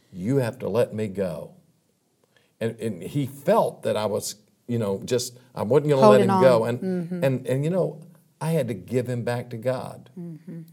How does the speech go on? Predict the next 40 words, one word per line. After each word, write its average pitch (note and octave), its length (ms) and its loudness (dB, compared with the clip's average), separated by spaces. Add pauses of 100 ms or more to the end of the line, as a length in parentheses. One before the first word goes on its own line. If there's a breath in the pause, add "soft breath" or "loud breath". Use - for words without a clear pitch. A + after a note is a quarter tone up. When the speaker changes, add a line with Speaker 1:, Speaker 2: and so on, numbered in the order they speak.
(300 soft breath)
Speaker 1:
We B2 140 0
dedicated A2+ 760 2
him G2 140 -4
to G#2 100 -6
the G2+ 100 -6
Lord G2 380 2
when F#2+ 220 -6
we F#2+ 140 -8
were F#2 380 -10 (320)
just, G2 360 -4 (180)
you G2 120 -4
know, F2+ 80 -10
when F#2 180 -8
they G2 140 0
were F#2 140 -4
real G2 260 -2
young. D3 460 -2 (420 soft breath)
But G#2 120 -4
there C3 120 2
came B2 260 -4
a G#2 60 -6
point G3 520 -2 (720)
where G#2+ 360 2 (240)
we A#2+ 300 -2
had B2+ 600 -6
to A2 420 -4 (380 soft breath)
really C3+ 360 2
give A2+ 300 -2
them A2 200 -2
back G#2+ 280 -8
to - 60 -14
God. G#2 240 -2
What, A#3+ 280 2
what B3+ 200 -4
does A3+ 180 -2
that F3 260 -2
mean A#2 420 -4
for G#2 140 -10
you, G2+ 460 -2
and, E2+ 260 -14